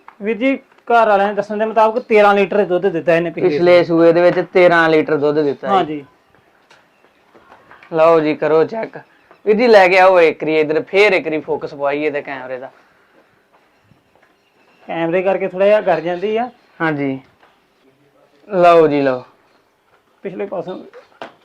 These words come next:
Speaker 2: ਰੋਕ ਲਓ ਵੀਰ ਜੀ ਇੱਕ ਵਾਰੀ। ਲਓ ਜੀ ਥਣ ਥੂਣ ਓਕੇ ਆ ਜੀ ਚਾਰੇ?
Speaker 1: ਓਕੇ ਵੀਰ ਜੀ।
Speaker 2: ਲਓ ਜੀ।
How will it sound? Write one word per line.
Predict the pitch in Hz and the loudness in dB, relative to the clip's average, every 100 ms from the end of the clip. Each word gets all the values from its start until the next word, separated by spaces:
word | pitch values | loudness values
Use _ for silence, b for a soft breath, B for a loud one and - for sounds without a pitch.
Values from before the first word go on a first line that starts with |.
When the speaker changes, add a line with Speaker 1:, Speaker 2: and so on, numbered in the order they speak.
| _ | _
Speaker 2:
ਰੋਕ | 208 196 214 226 | 2 6 6 8
ਲਓ | 240 | 8
ਵੀਰ | 214 | 6
ਜੀ | 175 185 | 4 2
ਇੱਕ | 156 | 2
ਵਾਰੀ। | 151 135 - 180 | -4 -8 -14 -2
ਲਓ | 185 | 2
ਜੀ | 185 | 2
ਥਣ | 170 202 220 | 0 -2 0
ਥੂਣ | 220 247 | 0 2
ਓਕੇ | 240 220 262 | 2 2 2
ਆ | 262 | 4
ਜੀ | 254 | 2
ਚਾਰੇ? | 233 233 | 2 4
Speaker 1:
ਓਕੇ | 233 240 240 | 2 0 -2
ਵੀਰ | 226 | -2
ਜੀ। | 196 208 - _ _ _ _ _ _ _ _ _ _ _ _ _ _ _ _ _ _ _ _ 123 _ _ 131 _ 123 127 135 131 120 123 _ _ - _ _ | -2 -6 -8 _ _ _ _ _ _ _ _ _ _ _ _ _ _ _ _ _ _ _ _ _ _ _ _ _ -20 _ -20 _ -20 -20 _ _ -20 _ _
Speaker 2:
ਲਓ | 175 156 151 | -4 0 0
ਜੀ। | 135 | -2